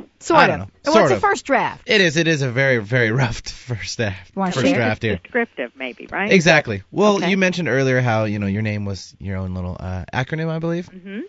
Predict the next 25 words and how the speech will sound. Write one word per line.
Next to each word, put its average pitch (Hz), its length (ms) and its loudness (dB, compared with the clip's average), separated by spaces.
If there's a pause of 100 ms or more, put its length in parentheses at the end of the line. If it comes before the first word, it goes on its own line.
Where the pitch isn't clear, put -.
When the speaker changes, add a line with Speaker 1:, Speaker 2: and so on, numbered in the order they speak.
(400)
Speaker 2:
And, 175 280 2 (120)
well, 185 320 2
right 180 180 2
after 185 200 0
you 151 60 -2
said 180 180 0
that, 151 140 2
I 131 80 0
was 117 100 -4
like, 123 160 -4
"Well, 220 140 -4
I'll 208 420 -8
do 135 240 -4
one 180 100 -2
for 202 140 -2
myself 214 480 2
here." 95 240 -4 (420)
So - 140 0
I 190 100 6
decided 175 380 2
to 151 80 2
do 147 200 2
one 127 180 0
with 113 180 -6
Benny. 104 320 -2